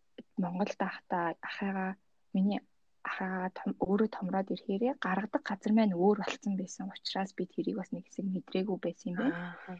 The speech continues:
Speaker 1: Тэрнээс биш, нэг юм яг хэвээрээ байсан юм байна гэдгийг л ойлгосон аахгүй.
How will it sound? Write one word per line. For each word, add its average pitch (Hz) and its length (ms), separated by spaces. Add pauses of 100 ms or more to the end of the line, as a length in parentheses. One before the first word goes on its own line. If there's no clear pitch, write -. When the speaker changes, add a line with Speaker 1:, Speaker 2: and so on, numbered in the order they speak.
(140)
Speaker 1:
Тэрнээс 202 420
биш, 277 160 (140)
нэг 190 240
юм 220 120 (100)
яг 175 200
хэвээрээ 165 480
байсан - 240
юм 202 80
байна 220 160
гэдгийг - 300
л - 200
ойлгосон - 380
аахгүй. - 300